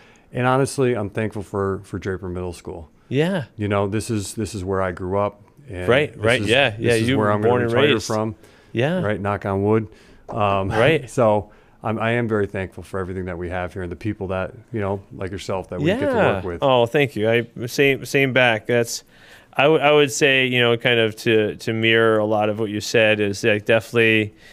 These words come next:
Speaker 2: family, you know, you know, like, my dad, eighty-two, still around, hanging
Speaker 1: God bless him.
Speaker 2: out, and that's awesome.
Speaker 1: Yep.
Speaker 2: Uh, to,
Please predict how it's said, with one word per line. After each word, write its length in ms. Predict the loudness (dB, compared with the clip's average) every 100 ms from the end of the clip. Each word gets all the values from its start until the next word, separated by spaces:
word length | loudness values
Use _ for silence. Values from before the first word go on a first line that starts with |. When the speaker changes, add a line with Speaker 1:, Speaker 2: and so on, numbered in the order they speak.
| -20 -20 _
Speaker 2:
family, 480 | 0 2 2 2
you 60 | 4
know, 260 | 2 2 -2
you 120 | -4
know, 120 | -2
like, 200 | -4 -4
my 100 | -8
dad, 380 | 0 2 4 2
eighty-two, 560 | 0 0 -2 -2 0 0
still 260 | 2 4
around, 580 | 4 4 4 4 4 2
hanging 220 | 0 0
Speaker 1:
God 80 | 2
bless 220 | 2 4
him. 80 | 4
Speaker 2:
out, 180 | 2 0
and 300 | -6 -6 -4
that's 180 | -6 -2
awesome. 680 | 0 0 0 0 0 -2 -6
Speaker 1:
Yep. 260 | -4 -4 -6 -2
Speaker 2:
Uh, 540 | 2 4 4 4 2 0 -4
to, 360 | 0 2 0